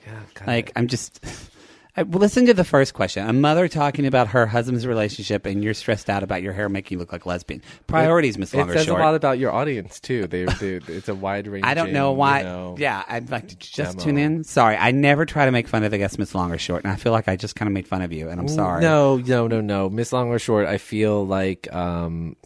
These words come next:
Speaker 1: it's, I, I think you have to think through your question because, you know, lesbians look like everything.
Speaker 2: Everything.
Speaker 1: And,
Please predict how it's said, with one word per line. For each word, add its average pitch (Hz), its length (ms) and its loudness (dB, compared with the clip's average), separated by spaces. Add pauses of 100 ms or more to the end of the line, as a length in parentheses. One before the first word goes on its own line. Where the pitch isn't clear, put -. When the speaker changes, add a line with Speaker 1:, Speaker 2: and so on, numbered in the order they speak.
(140)
Speaker 1:
it's, - 380 -6
I, 92 200 -2
I 95 120 -4
think 107 240 -6
you 107 100 2
have 92 100 0
to 90 100 -2
think 92 440 -6
through 90 280 -2
your 85 220 0
question 80 500 -4
because, 78 480 -6 (540)
you 92 160 -6
know, 80 320 -4
lesbians 87 640 -4
look 82 180 -4
like 78 300 -6 (240)
everything. 67 960 -6
Speaker 2:
Everything. 95 320 -4
Speaker 1:
And, 80 420 -8